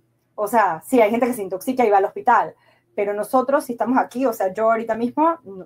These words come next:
no estoy intoxicada. Entonces, detox como palabra, palabra, es una palabra que es comercial. Yo la sigo utilizando porque como nosotros entendemos que, que se refiere a que quizás no hemos comido de lo más saludable que, que se pueda.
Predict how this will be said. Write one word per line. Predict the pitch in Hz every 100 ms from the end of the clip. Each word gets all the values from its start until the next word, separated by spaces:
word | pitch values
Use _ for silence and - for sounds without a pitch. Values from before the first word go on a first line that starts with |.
| -
no | 196 208
estoy | - 202
intoxicada. | 202 196 - 196 165 - - - _ - _
Entonces, | - 226 247 262 214
detox | 269 262 330 -
como | - 202 -
palabra, | 185 196 214 233
palabra, | 196 202 233 240
es |
una | 202 202
palabra | 202 185 180 185 202
que | - 185
es |
comercial. | - 220 185 - - 196 208 339 392 _
Yo | -
la | 220
sigo | - 247
utilizando | 254 370 - 208 233
porque | 214 - 165 _
como | 202 190 202 233
nosotros | 208 214 226 247 262
entendemos | 214 214 185 190 196 208
que, | - 175 165 _ _ _
que | - 196
se | 208
refiere | 196 - 226 220 226 -
a | 214 208 269 - _ _ -
que | 202 208 247 _ -
quizás | 247 277
no | 277
hemos | 269 269
comido | 202 196 208 226
de | 240 190
lo | 175
más | 175 165
saludable | 214 190 175 170 185
que, | 185 156 151
que | -
se | 165 160
pueda. | - 170 151 -